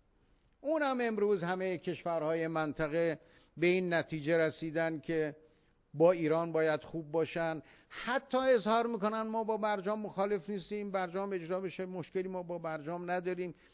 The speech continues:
این حرفی که سال نود و چهار هم به این صراحت کسی نمیگفت، امروز دارن می‌گن ما با برجام مشکل نداریم،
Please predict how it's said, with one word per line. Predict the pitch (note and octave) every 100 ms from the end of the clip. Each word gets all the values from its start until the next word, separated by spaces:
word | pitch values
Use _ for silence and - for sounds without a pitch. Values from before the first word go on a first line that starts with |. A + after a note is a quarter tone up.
| _
این | F#3+ F3
حرفی | F3 E3+ F#3
که | F3+
سال | E3 F#3 F#3+
نود | F#3 E3+ D#3+
و | D3
چهار | - E3+ G3
هم | G3+
به | F3+
این | F3+ F#3 - - _ -
صراحت | - E3+ D#3 E3 F3
کسی | F3+ -
نمیگفت، | F#3 G3 G3+ F#3 D#3+
امروز | D#3+ D3 D#3+
دارن | E3 E3 E3+
می‌گن | F3 F3+
ما | E3+ E3
با | E3 D#3
برجام | D3 C3 B2+ E3
مشکل | E3 - F3 F#3
نداریم، | F#3 F3 E3+